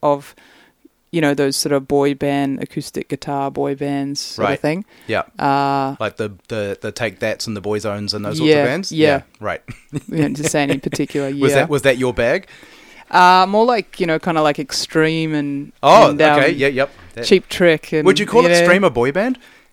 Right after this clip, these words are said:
Speaker 1: Oh, maybe they didn't have the boy band hair.
Speaker 2: <laughs>
Speaker 1: I don't
Speaker 2: We were
Speaker 1: know.
Speaker 2: talking about them on a recent episode,
Speaker 1: Oh,
Speaker 2: um,
Speaker 1: really?
Speaker 2: about how the drummer had short hair and it seemed so weird at the time.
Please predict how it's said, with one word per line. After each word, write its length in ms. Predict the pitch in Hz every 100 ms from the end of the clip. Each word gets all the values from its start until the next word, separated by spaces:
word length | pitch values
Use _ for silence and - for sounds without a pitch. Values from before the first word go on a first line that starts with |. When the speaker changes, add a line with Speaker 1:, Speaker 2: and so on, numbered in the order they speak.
| _ _ _ _ _ - _ _ _ _ _ _ _ - - _ 175
Speaker 1:
Oh, 500 | 160 151 151 147 - -
maybe 180 | 185 190
they 80 | 220
didn't 140 | 196
have 100 | 170
the 60 | 156
boy 200 | 160 151
band 240 | 151 147
hair. 360 | 131 147 147 -
Speaker 2:
<laughs> 1200 | - - 185 - 208 - 208 719 208 - - - - - - - - - - - - - - - - -
Speaker 1:
I 20 |
don't 140 | 220 196
Speaker 2:
We 60 |
were 60 | 180
Speaker 1:
know. 60 | 175
Speaker 2:
talking 240 | 175 185
about 200 | 165 139
them 120 | 139
on 80 | 123
a 60 | 117
recent 260 | 120 127
episode, 420 | 139 131 113 101 107
Speaker 1:
Oh, 160 | 151 180
Speaker 2:
um, 60 |
Speaker 1:
really? 200 | 170 160
Speaker 2:
about 240 | 113 123 110
how 140 | 120
the 100 | 110
drummer 240 | 113 120 110
had 160 | 104
short 280 | - 117 104
hair 160 | 120 113
and 80 | 107
it 40 |
seemed 200 | 120 113
so 160 | 120 110
weird 240 | 113 117
at 60 | 107
the 80 | 110
time. 260 | 110 95